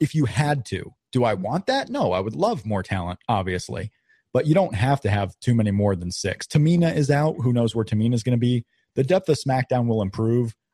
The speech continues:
I think they, they have a women's championship they will put on SmackDown, 'cause otherwise there's no reason for Becky Lynch to be there.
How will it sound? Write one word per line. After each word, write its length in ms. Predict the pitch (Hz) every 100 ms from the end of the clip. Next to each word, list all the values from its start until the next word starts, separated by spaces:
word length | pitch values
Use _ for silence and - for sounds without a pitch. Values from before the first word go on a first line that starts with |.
| -
I 100 | 120
think 240 | 139 143
they, 220 | 123 110 - -
they 200 | 117 113
have 420 | 98 110 117 117
a 120 | 120
women's 340 | 104 113 110 -
championship 540 | 117 107 107 - 113
they 100 | 107
will 120 | 92
put 220 | - 117
on 140 | - 127
SmackDown, 560 | - 131 127 135 135 135 _ _
'cause 140 | 196
otherwise 420 | 220 214 160 139 131
there's 200 | 127 120
no 160 | 113
reason 400 | 117 107 107 110
for 100 | 107
Becky 260 | 98 104 107
Lynch 240 | 101 101
to 80 | 98
be 140 | 107
there. 300 | 104 107 107